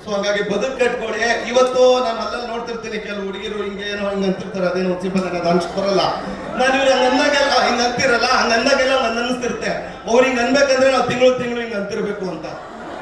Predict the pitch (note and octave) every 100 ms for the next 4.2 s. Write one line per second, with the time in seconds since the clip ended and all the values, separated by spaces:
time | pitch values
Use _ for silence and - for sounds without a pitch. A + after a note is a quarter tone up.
0 | - - - - - - - G3+ A#3+ B3+
1 | - C4 C#4 D4+ - D4 C#4+ C#4+ C#4+ B3+
2 | C4+ C4 A3+ B3 A#3 G#3+ G#3 G3 F#3 G3
3 | - - - - - - - A3 A#3+ A#3+
4 | B3